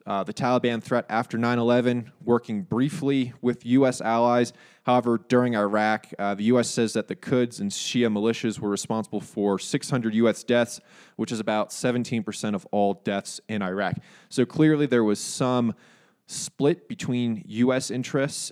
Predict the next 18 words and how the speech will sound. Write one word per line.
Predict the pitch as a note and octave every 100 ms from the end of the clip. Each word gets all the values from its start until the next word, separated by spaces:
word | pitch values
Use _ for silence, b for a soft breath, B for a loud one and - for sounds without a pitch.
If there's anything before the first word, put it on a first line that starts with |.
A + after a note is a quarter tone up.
| _
and | G#2+ G#2 G2+ G2+ -
the | G2 G#2 G2+ -
interests | A#2+ B2+ A#2 A#2
of | G2+
Iran | F#2+ G2 A2 A#2+ B2+ B2+ -
as | G2 F#2
we | G2+
entered | G2+ G2+ G#2
Iraq. | F#2 G2+ C3 C3+ - b b b b _
And | A#2+ A#2+ A#2 -
U | - C#3+ F3
S | D#3+ - -
and | B2+
Iran | A#2+ A#2+ B2
priorities | A#2+ C3 B2+ A#2+ G#2+
really | B2 D3+ C#3+
only | B2+ B2
aligned | A2 G#2+ G#2+